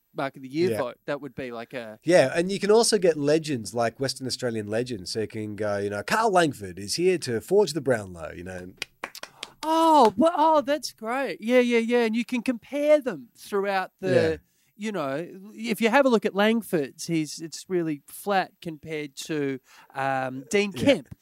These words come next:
Speaker 1: Dean Kemp was a, a lot, he preferred a thicker
Speaker 2: Yeah,
Speaker 1: brown.
Speaker 2: Brett Hedges was clearly the best.
Speaker 1: Oh, well, I mean, Brett Hedges was, he was, he was one of the
Speaker 2: All
Speaker 1: most
Speaker 2: right.
Speaker 1: underrated blacksmiths in the history
Speaker 2: I'm
Speaker 1: of the
Speaker 2: just
Speaker 1: game.
Speaker 2: ticking that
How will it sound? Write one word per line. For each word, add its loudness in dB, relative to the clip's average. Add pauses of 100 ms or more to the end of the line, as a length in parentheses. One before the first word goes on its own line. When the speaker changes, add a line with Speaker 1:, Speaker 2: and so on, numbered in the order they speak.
(200)
Speaker 1:
Dean -2
Kemp -8
was -8
a, -2
a -4
lot, 2
he -4
preferred -6
a -4
thicker -2
Speaker 2:
Yeah, 2
Speaker 1:
brown. 4
Speaker 2:
Brett 6
Hedges -2
was -10
clearly -6
the -10
best. -12 (2000)
Speaker 1:
Oh, -2
well, 0
I 4
mean, -4
Brett -8
Hedges -20
was, -18
he -12
was, -20 (220)
he -8
was -6
one -6
of -6
the -6
Speaker 2:
All -6
Speaker 1:
most -8
Speaker 2:
right. -4
Speaker 1:
underrated -4
blacksmiths -10
in -8
the -12
history -8
Speaker 2:
I'm -2
Speaker 1:
of -8
the -8
Speaker 2:
just -6
Speaker 1:
game. -6
Speaker 2:
ticking -8
that -4